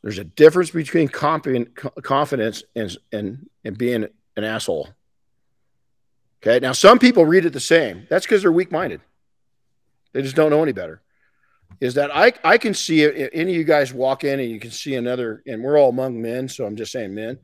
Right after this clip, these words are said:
You walk in and you see somebody, you just know that is somebody you just don't want to tangle with. You ever get that vibe from somebody that, "This is a good dude, but I don't want to get on his bad side"?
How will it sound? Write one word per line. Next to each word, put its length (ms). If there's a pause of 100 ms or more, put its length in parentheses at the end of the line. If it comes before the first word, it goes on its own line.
(540)
You 140
walk 320
in 160
and 140
you 60
see 240
somebody, 360
you 60
just 280
know 480 (140)
that 160
is 160
somebody 440
you 200
just 460
don't 260
want 200
to 60
tangle 400
with. 200
You 100
ever 100
get 160
that 180
vibe 380 (580)
from 140
somebody 380
that, 220 (340)
"This 100
is 60
a 40
good 240
dude, 420 (120)
but 120
I 100
don't 340
want 140
to 40
get 140
on 160
his 100
bad 300
side"? 280